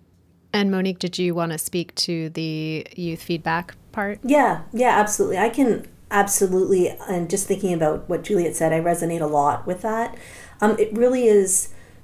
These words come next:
Speaker 2: the receptivity of what the youth are saying after or while being in the program that inspires me. Uh, for example, one youth said that he, he, I remember when I was facilitating the program a couple years ago when we ran the pilot,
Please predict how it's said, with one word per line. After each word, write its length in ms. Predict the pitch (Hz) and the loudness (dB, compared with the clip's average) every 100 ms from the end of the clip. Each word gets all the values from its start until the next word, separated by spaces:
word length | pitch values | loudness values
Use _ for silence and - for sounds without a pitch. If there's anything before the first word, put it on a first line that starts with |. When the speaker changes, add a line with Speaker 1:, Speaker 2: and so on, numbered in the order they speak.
| 214 | -4
Speaker 2:
the 120 | 208 | 2
receptivity 1000 | 208 214 - 202 - 185 185 214 269 302 | 4 4 4 0 -4 -4 -2 0 0 0
of 260 | - 196 185 | 0 0 4
what 360 | 180 175 - - | 2 2 -6 -6
the 80 | 196 | -2
youth 260 | 196 202 | 2 2
are 160 | 196 180 | 2 0
saying 540 | 175 - 165 185 214 214 | 2 2 2 2 0 0
after 480 | 160 180 - 226 220 | -4 -4 -4 -2 0
or 120 | 185 | 0
while 220 | 185 175 | 2 2
being 240 | 180 180 180 | 2 0 -2
in 120 | 180 | -4
the 60 | 185 | -4
program 440 | - 160 185 196 | -4 -4 0 0
that 100 | 185 | 0
inspires 640 | 170 160 170 180 226 240 | -2 -4 -2 0 0 -2
me. 300 | 254 277 294 - - - - | 0 0 0 -12 -20 -10 -2
Uh, 160 | 170 | -2
for 160 | 165 214 | 2 0
example, 480 | 208 202 202 202 196 | 2 2 4 4 6
one 180 | 208 | 4
youth 160 | 214 220 | 4 2
said 240 | - 196 | 0 0
that 140 | 190 180 | 0 0
he, 280 | 196 185 - | -2 -8 -8
he, 200 | - - | -10 -8
I 120 | - | 2
remember 320 | 208 202 196 180 | 4 4 2 0
when 140 | 180 | 0
I 80 | 170 | 0
was 420 | 170 165 - - - | 0 -2 -4 -6 -8
facilitating 720 | 196 185 180 180 175 170 - - - | -4 -2 -2 -2 -2 -4 -10 -18 -8
the 80 | - | -6
program 400 | 180 196 185 180 | 0 0 2 -2
a 60 | 170 | -4
couple 240 | 165 196 | -6 -2
years 260 | 208 226 220 | 4 4 2
ago 160 | 190 | 0
when 160 | 170 175 | -2 -2
we 80 | 175 | 0
ran 240 | 180 175 | 0 0
the 60 | 160 | -2
pilot, 580 | - 208 175 - - | -4 -2 -2 -4 -10